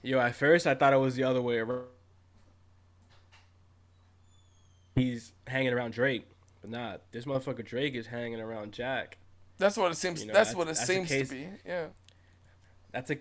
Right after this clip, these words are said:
Speaker 1: that's a case I have to make for another day because, like,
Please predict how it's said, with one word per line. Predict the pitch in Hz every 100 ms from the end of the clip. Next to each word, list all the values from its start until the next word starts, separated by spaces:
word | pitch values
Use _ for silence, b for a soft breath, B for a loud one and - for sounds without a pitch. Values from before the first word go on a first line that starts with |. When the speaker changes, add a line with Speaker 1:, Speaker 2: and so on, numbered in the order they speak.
| -
Speaker 1:
that's | 123 147
a |
case | 131 143 139 143
I |
have | 131 131
to | 135
make | 131 131
for | - 120
another | 120 131 143
day | 143 151 160
because, | 151 131 120
like, | 120 113 -